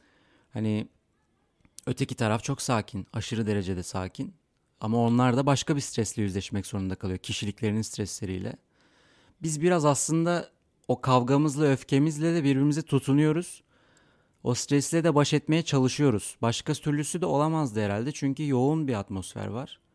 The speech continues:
Ben kitap hazırlarken hakikaten şaka gibi işte gezi oluyordu. Bir yandan bomba haberi alıyoruz falan. Hani mesela ilk yayınlamadığım bir kitap var.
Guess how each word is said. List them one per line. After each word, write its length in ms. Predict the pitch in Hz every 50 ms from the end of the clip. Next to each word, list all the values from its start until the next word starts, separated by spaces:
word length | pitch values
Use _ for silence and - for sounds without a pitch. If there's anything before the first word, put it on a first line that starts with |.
| _ _ _ _ _ _ _ _ _ _ _ _ _ _ _ _ _ _ _ _ _ -
Ben 160 | 139 156 165
kitap 240 | - - - 180 160
hazırlarken 840 | 165 151 127 143 156 156 170 180 185 - - 156 151 175 240 247 233 _ _ _ _ _ _ _ _ _ _ _ _
hakikaten 500 | _ - 131 160 - - 139 - 151 160
şaka 320 | 160 - 151 135 - 160
gibi 160 | 147 127 110
işte 140 | 107 - -
gezi 340 | 120 110 131 135 131 131 151
oluyordu. 800 | 151 143 131 123 127 127 123 117 127 127 131 131 131 135 131 - _ _ _ _ _ _ _ _ _ _ _ _ _ -
Bir 60 | 120
yandan 420 | 127 131 135 135 135 135 131 127
bomba 320 | 120 123 123 127 131 135 131
haberi 240 | 127 127 135 131
alıyoruz 480 | 135 131 131 127 139 135 131 131 - -
falan. 260 | - 135 143 170 196
Hani 300 | 190 175 165 170 170 147 -
mesela 400 | - 135 147 139 - 160 156 156
ilk 320 | - - 170 180 175 _ - - - _ _ _ _ _ _ _ _ _ _ _ _ _ _ _ - - - -
yayınlamadığım 800 | 123 123 123 135 143 151 160 175 175 165 135 127 120 110 107 98
bir 60 | 107
kitap 360 | - - - 139 143 - -
var. 200 | 113 110 120 -